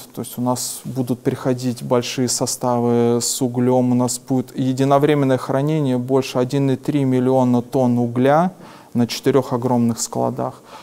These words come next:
То есть это вот именно очень сложный с точки зрения операционной деятельности механизм, который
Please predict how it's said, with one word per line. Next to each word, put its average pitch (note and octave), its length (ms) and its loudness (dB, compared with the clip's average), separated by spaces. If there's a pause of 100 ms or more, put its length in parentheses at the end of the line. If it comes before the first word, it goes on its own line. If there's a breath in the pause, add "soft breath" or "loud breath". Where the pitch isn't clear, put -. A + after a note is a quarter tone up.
(120)
То - 100 -12
есть - 100 -10
это C3+ 220 -2
вот C3+ 160 2
именно D3+ 340 2
очень C#3 400 0
сложный D3+ 540 0
с - 80 -10
точки - 320 -2
зрения C3 420 2
операционной C3+ 760 0
деятельности A#2+ 720 0
механизм, C#3 560 2
который B2+ 420 2